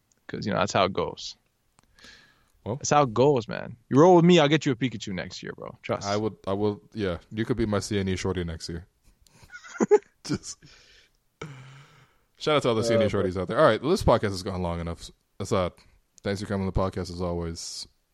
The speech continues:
Speaker 2: Um, what do you wanna plug?
Speaker 1: Uh, I got nothing to plug right now. Um, yeah, just follow me on Twitter,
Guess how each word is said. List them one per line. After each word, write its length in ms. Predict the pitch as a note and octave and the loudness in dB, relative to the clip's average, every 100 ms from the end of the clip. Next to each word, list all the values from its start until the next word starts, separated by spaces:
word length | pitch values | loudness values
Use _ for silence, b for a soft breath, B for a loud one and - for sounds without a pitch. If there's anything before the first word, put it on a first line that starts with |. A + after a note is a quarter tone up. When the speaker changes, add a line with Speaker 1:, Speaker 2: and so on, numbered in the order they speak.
| _ - | _ -10
Speaker 2:
Um, 560 | G2+ F2 E2 E2 F2 | -6 -6 -6 -6 -6
what 100 | A2 | -2
do 40 | A2+ | 0
you 60 | |
wanna 140 | G#2 F#2 | 0 0
plug? 260 | F#2+ E2 - - - _ _ _ _ _ _ _ _ _ _ _ | -4 -6 -10 -16 -20 _ _ _ _ _ _ _ _ _ _ _
Speaker 1:
Uh, 840 | A2+ A#2+ B2+ B2+ B2+ B2 A#2+ A#2 G2+ | 0 4 4 4 4 4 4 2 0
I 80 | G#2 | -2
got 180 | G2 F2+ | -4 -4
nothing 220 | F#2 G2+ | -6 -8
to 60 | - | -6
plug 280 | - - - | -6 -4 -4
right 140 | D2 | -4
now. 300 | C#2 B1+ - | -4 -4 -4
Um, 800 | - F#2+ F#2+ E2+ G1+ G1+ - G#2+ - _ _ _ _ _ _ _ _ - | 0 2 2 2 2 0 -2 -6 -12 _ _ _ _ _ _ _ _ 2
yeah, 140 | F#3+ G#3+ | 4 4
just 100 | - | 6
follow 180 | F3 | 6
me 100 | F3 | 8
on 80 | E3+ | 6
Twitter, 380 | - C3+ D3+ C3+ | 6 6 6 4